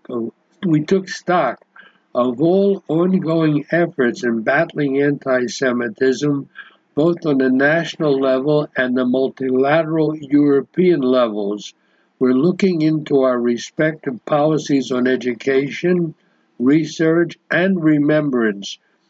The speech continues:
We are also looking into the issue of rest-, restitution of Jewish property stolen during the war by the Nazis.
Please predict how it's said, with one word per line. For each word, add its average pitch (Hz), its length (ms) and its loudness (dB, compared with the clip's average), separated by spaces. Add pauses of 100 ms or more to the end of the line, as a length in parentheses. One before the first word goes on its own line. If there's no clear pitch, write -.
(200)
We 139 100 2
are 131 180 0
also 175 360 0
looking 151 500 0
into 139 280 -2
the 120 220 0
issue 165 400 2
of 127 220 0
rest-, 120 440 -2
restitution 147 1300 0 (480)
of 123 240 -2
Jewish 180 400 2 (120)
property 151 640 0
stolen 151 720 0
during 151 340 2
the 131 100 2
war 139 280 4
by 120 260 0
the 123 160 -4
Nazis. 135 920 -4